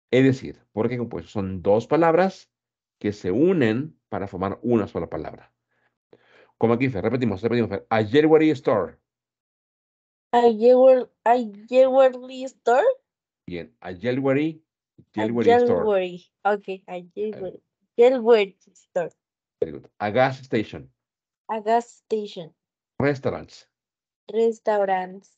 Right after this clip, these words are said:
Speaker 1: Electronics store.
Speaker 2: Electronics stores.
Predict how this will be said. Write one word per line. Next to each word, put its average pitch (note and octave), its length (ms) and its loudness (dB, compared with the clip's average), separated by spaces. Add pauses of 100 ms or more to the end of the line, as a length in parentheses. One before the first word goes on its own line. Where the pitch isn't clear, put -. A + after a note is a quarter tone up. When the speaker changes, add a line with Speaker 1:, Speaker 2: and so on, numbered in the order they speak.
(140)
Speaker 1:
Electronics A#2+ 840 -2
store. - 480 -2 (1120)
Speaker 2:
Electronics A3+ 1080 -4
stores. G#3 760 -6